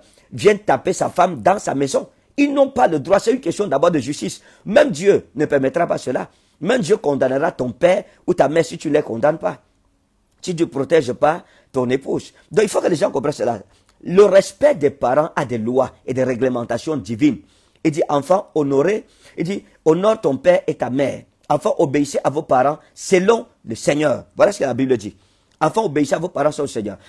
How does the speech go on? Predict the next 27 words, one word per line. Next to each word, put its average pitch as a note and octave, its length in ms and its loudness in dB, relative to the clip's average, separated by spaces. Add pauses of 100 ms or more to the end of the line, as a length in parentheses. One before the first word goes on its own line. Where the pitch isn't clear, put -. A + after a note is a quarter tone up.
(160)
Et - 60 0
la E3 100 2
Bible, A#3+ 320 -4
la D#3+ 120 4
loi E3+ 280 2
fondamentale C#3 580 -4
du A#2+ 100 -8
mariage, A#2+ 360 -2
c'est - 100 -18
que E3 180 0 (220)
le D#3+ 140 0
mariage F3 460 4 (100)
doit F3+ 260 2
être E3+ 580 0
honoré C#3+ 460 0
de A#2+ 120 -4
tous. - 440 -2 (300)
Timios A#3+ 500 0
hogamos, E3 640 0 (300)
hen G#3+ 160 2
pasin. G#3 560 0 (460)
C'est-à-dire G3+ 220 4
de G3 60 10
tous, - 420 0 (140)
pas - 140 4
d'exception. D#3+ 500 -2 (520)
Le, C3+ 160 2